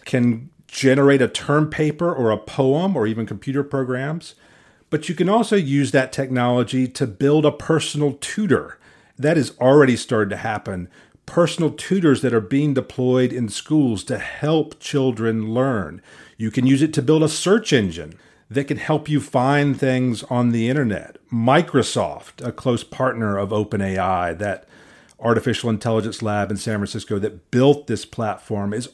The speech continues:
already doing that. They've attached this type of technology to their Bing search engine that allows you to look for information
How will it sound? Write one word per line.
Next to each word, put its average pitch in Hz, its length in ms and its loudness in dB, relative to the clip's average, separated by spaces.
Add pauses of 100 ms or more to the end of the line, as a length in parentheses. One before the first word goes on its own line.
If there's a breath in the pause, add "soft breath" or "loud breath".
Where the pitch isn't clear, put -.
already 127 440 6
doing 101 360 0
that. 90 300 -4
They've 107 160 -4
attached 135 720 -4
this 127 140 0
type 113 280 -4
of 104 80 -10
technology 104 800 -4 (540 loud breath)
to 180 260 -2
their 131 240 6
Bing 117 400 0
search 104 420 -6
engine 92 480 -6 (380 soft breath)
that 123 100 0
allows 131 680 2
you 160 60 -2
to 131 100 4
look 117 440 0
for 131 180 -6
information 107 1000 -4